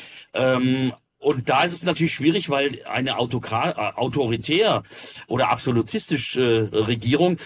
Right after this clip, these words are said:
die kann natürlich par ordre de mufti, äh, dann anordnen und bef-, ihre Armee befehlen, in den Krieg zu ziehen.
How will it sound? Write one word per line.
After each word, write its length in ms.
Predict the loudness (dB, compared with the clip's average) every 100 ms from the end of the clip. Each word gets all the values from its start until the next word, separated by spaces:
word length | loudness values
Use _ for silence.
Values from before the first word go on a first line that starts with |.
| -10
die 80 | -6
kann 220 | 0 2
natürlich 440 | 2 2 0 -2 -2
par 220 | 0 2
ordre 300 | 2 0 -2
de 80 | -2
mufti, 440 | -2 -4 -4 -2
äh, 360 | 0 0 0 -2
dann 360 | 0 0 0
anordnen 680 | 0 0 2 2 0 0 0
und 180 | 0 -2
bef-, 140 | -4
ihre 320 | -2 0 0 2
Armee 320 | 2 4 2
befehlen, 440 | 0 -4 -2 0
in 60 | 0
den 120 | 0
Krieg 200 | -2 -4
zu 100 | -6
ziehen. 280 | -6 -6